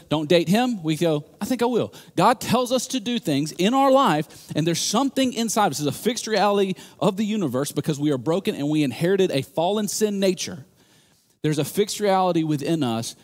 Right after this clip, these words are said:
that we tend to run away from the leadership and the love of God.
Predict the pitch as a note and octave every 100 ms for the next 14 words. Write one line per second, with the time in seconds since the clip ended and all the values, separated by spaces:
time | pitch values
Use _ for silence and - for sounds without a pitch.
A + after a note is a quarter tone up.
0 | _ C3 C3+ C3+ E3+ G#3 - F3 E3+ C#3+
1 | D#3 C3+ D3 C#3+ C3 C3+ E3 F3+ - B2
2 | G#2+ G2 A#2+ - _ _ A#2+ B2 A#2+ C3+
3 | C#3+ D#3 - D#3+ - - _ _ _ _
4 | _ C3 C3 C#3 D3 G#2+ G2+ - _ _
5 | _ A#2 A2+ C3+ G#2 F2+